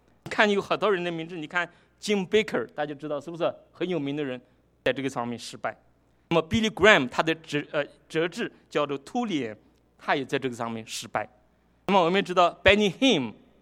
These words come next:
很有名的电视传道人，也是在这上面失败。传道人太容易失败了。这是保罗指出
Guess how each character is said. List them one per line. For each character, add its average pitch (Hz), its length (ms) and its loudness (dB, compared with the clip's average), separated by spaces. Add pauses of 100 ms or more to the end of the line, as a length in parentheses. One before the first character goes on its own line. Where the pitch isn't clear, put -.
(220)
很 185 80 0
有 170 100 6
名 139 180 2
的 143 120 -2
电 143 340 -6
视 151 160 -4
传 135 220 -4
道 147 120 4
人， 120 160 2 (220)
也 131 180 -2
是 131 160 -6
在 135 100 -2
这 131 140 -4
上 110 140 -10
面 107 80 -12
失 - 200 -16
败。 - 180 -20 (400)
传 214 200 -2
道 226 140 4
人 180 120 -2
太 - 180 -4
容 135 180 -6
易 123 60 -10
失 - 200 -18
败 - 120 -18
了。 - 80 -20 (400)
这 277 100 -2
是 277 60 2
保 208 180 4
罗 247 140 6
指 214 140 -6
出 220 220 4